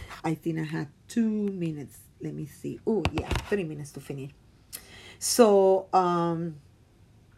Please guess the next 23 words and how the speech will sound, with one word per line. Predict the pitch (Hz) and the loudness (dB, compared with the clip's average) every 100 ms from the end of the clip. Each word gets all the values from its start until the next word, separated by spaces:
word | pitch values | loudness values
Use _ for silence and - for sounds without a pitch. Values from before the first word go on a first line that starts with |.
| - - | -18 -8
what | 175 233 277 | 8 8 10
will | 339 | 6
happen | 294 302 294 | 6 4 6
if | 254 233 | 2 2
King | - 233 190 | 2 2 4
David | 226 262 233 190 | 4 6 4 4
will | 208 | 2
not | 196 202 | 2 0
be | 208 | 0
registered | 160 202 202 185 - 185 170 | 0 0 0 -2 0 0 0
in | 196 170 | -2 -2
the | |
school | 165 - 202 185 | -4 0 2 2
of | 165 | 0
brokenness? | 156 156 151 139 131 165 - _ - - - | -4 -6 -6 -12 -12 -14 -18 _ -20 -20 -6
What | 165 196 | 0 2
do | 233 | 2
you | 240 | 0
think | 226 202 | 0 2
David | 190 254 226 | 2 2 2
will | 170 160 | 2 0
do? | 143 143 - - _ _ _ _ _ _ _ - - - - - | -4 -10 -12 -16 _ _ _ _ _ _ _ -20 -20 -20 -18 -2
Now, | 190 233 175 156 | 6 8 6 -2